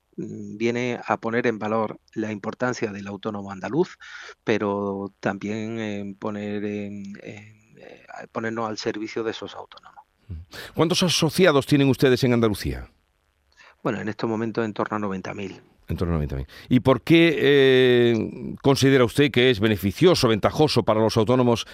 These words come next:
Speaker 2: estar dentro de una organización como la que usted preside, como ata?
Speaker 1: En el año mil novecientos noventa y cinco, cuando en Andalucía se creó ata, teníamos un lema, ¿no? "Unidos somos más fuertes". En ese año mil novecientos noventa y cinco,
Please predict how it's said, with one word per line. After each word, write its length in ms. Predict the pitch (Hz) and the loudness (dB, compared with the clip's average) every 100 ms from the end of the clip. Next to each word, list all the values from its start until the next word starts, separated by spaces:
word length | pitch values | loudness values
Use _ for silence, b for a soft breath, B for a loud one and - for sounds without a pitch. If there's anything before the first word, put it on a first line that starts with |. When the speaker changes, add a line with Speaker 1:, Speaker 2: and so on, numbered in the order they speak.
| B | B
Speaker 2:
estar 400 | 120 - 139 127 | 0 4 4 6
dentro 360 | 139 131 131 | 4 4 4
de 80 | 123 | 4
una 220 | 131 131 | 4 4
organización 520 | 123 117 117 98 123 113 | 4 4 2 2 0 2
como 160 | 110 | 2
la 120 | 107 | 2
que 60 | 101 | 2
usted 160 | 104 113 | 0 0
preside, 360 | 95 - 76 | 0 -4 -4
como 220 | 87 104 | -2 0
ata? 300 | 90 - - - _ _ _ _ _ _ _ _ _ | -2 -4 -14 -18 _ _ _ _ _ _ _ _ _
Speaker 1:
En 160 | - 117 | -6 -2
el 140 | 110 | 2
año 240 | 123 151 151 | 4 4 2
mil 180 | 151 147 | 2 2
novecientos 480 | 143 135 143 123 | 0 0 -2 -2
noventa 300 | 123 117 107 | -2 -2 -2
y 40 | 107 | -4
cinco, 300 | 139 139 127 | -4 -2 -2
cuando 480 | - 110 101 110 104 | -2 -4 -2 -2 -2
en 80 | |
Andalucía 640 | 107 107 110 - 123 117 110 | -4 -6 -6 -4 -2 0 -2
se 160 | - | -4
creó 320 | - 107 113 117 | -6 -4 0 0
ata, 260 | 120 120 | -2 -4
teníamos 420 | 120 113 117 113 113 | -6 -8 -10 -12 -8
un 120 | 101 | -4
lema, 300 | 123 104 98 | -4 -6 -14
¿no? 220 | 107 160 b b b _ | -14 -14 b b b _
"Unidos 580 | - 113 113 113 120 110 | -8 -4 -4 -2 -2 0
somos 300 | 123 120 104 | -2 -2 -6
más 180 | 95 95 | -6 -4
fuertes". 500 | - 110 - - - b b | -2 -2 -4 -12 -14 b b
En 140 | - 117 | -8 -4
ese 240 | 120 135 | 0 2
año 280 | 123 127 127 | 2 0 -4
mil 240 | 123 123 | -4 -6
novecientos 480 | 120 117 110 117 123 | -4 -4 -4 -6 -6
noventa 380 | 120 120 113 107 | -2 -2 0 -2
y 80 | 113 | -4
cinco, 560 | 131 131 - 143 147 | -4 -6 0 2 2